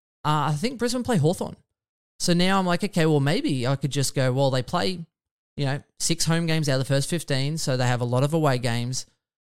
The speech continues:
and after that bye, when I don't really need someone anyway, he has Hawthorn. So he might actually get tagged and then drop cash for me to pick him up the round after.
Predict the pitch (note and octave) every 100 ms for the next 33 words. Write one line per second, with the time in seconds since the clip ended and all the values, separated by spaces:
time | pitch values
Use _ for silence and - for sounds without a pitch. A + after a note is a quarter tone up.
0 | - C#3+ C3+ C3+ C3 B2+ - - - _
1 | _ _ _ - D#3 E3 E3 D3 C3 F#2
2 | A#2+ D3 C#3+ C3 A#2+ C3+ D3+ - C#3 C3
3 | B2+ D3+ E3 D3+ C#3+ C#3 - C#3+ C3+ -
4 | A3+ G#3 A#2+ G#2+ A#2+ - - C#3 C#3+ C3
5 | C3 A#2 - A3+ C#3 G#2+ A2 C#3 D#3+ B3
6 | A#3 E3 - D#3 B2+ B2 - - C#3 D3
7 | D3 A#2 C3+ B2+ C3 C#3+ - - C3 A#2
8 | - C3+ C3 B2+ A#2 C#3 C#3+ B2+ B2+ B2+
9 | _ _ _ _ _ _ - C#3 C3 B2
10 | A2+ B2+ C#3+ - B3